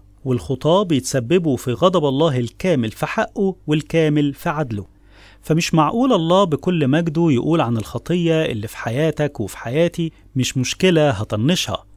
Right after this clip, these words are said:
مش هبص عليها". لا، ده يبقى تهاون في أساس مفهوم مين هو الله. أنا عندي ولدين، واحد أربع سنين والتاني سنتين، وبيغلطوا على فترات.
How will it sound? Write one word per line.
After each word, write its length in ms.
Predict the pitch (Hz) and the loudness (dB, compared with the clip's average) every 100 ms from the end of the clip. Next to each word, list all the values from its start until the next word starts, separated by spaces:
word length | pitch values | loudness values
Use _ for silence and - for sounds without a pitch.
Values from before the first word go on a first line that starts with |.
| - - - | -20 -20 -4
مش 220 | 127 - | -4 -2
هبص 340 | 113 147 - 107 | 0 0 0 -4
عليها". 440 | 101 170 98 - - | 0 0 0 -6 -10
لا، 240 | 185 190 - - _ - - - - | 0 0 0 -20 _ -20 -20 -20 -4
ده 160 | 135 135 | 0 2
يبقى 360 | 143 156 131 | 2 -2 -8
تهاون 540 | - 113 151 208 208 190 | -2 0 2 2 2 0
في 280 | - 131 | -2 -6
أساس 420 | 139 - 185 180 - | -2 0 0 0 -4
مفهوم 600 | 123 - 165 185 170 147 | -4 -2 2 2 2 -2
مين 280 | 143 170 160 | 0 0 0
هو 240 | 120 147 | 0 0
الله. 320 | 123 117 85 - - - _ _ - | 2 0 -4 -8 -20 -20 _ _ -4
أنا 140 | 185 | -2
عندي 380 | 165 196 220 160 | 2 2 2 2
ولدين، 460 | 139 123 117 190 202 - - - - - | 2 2 2 2 0 -6 -20 -20 -14 0
واحد 420 | 165 156 143 135 | 0 2 -4 -2
أربع 320 | 151 131 123 | -4 0 -2
سنين 400 | - 127 160 196 | 0 0 2 2
والتاني 420 | 156 - 170 180 | 0 0 0 2
سنتين، 560 | 151 151 131 139 107 85 - | 0 0 0 0 -2 -4 -6
وبيغلطوا 640 | 180 190 226 196 226 196 170 | -4 0 0 0 0 2 2
على 160 | 160 | 0
فترات. 560 | - 156 127 98 - | -2 -2 0 0 -4